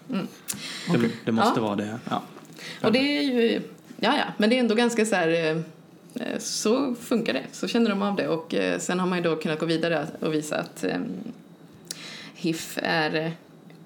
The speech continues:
Speaker 1: viktigt för många, liksom, eh, för celltillväxt till exempel. Och här kommer ju den här, liksom, kliniska relevansen in som jag tycker de tog upp,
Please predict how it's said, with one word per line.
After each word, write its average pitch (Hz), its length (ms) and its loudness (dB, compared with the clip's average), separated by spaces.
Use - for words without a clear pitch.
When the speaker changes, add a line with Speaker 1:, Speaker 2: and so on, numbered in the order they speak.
Speaker 1:
viktigt 165 380 -2
för 170 60 0
många, 170 520 0
liksom, - 500 -4
eh, - 140 -2
för 170 140 -2
celltillväxt 165 1200 -2
till 190 100 0
exempel. 175 600 0
Och 160 260 2
här 185 160 2
kommer 185 200 0
ju 175 60 2
den 160 180 0
här, 151 100 0
liksom, 156 300 -2
kliniska 220 400 4
relevansen 165 400 0
in - 100 -2
som 170 100 -4
jag 156 80 0
tycker 160 140 -4
de 156 140 -2
tog 170 120 -2
upp, - 240 -6